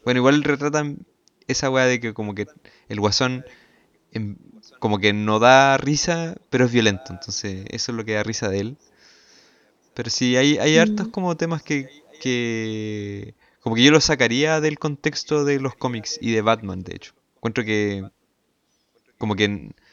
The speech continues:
Speaker 1: no habría que poner esta película en el contexto de, de una película de superhéroes, creo yo.
Speaker 2: Mm. Sí.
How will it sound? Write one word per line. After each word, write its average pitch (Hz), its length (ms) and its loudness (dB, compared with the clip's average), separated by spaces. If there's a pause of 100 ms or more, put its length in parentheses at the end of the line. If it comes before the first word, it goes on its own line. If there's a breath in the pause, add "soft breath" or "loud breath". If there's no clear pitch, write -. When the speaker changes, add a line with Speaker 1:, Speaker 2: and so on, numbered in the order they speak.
(680)
Speaker 1:
no 123 260 -4
habría 123 300 0
que 143 140 -4
poner 147 260 -2
esta 147 240 -2
película 139 720 0
en 120 100 -6
el 120 140 -10
contexto 117 680 -6
de, 110 800 -10 (600)
de 113 180 -2
una 113 180 2
película 110 340 0
de 104 60 2
superhéroes, 101 540 0
creo 92 160 -6
yo. 92 140 -10 (1800)
Speaker 2:
Mm. 233 440 4 (800 soft breath)
Sí. 262 440 6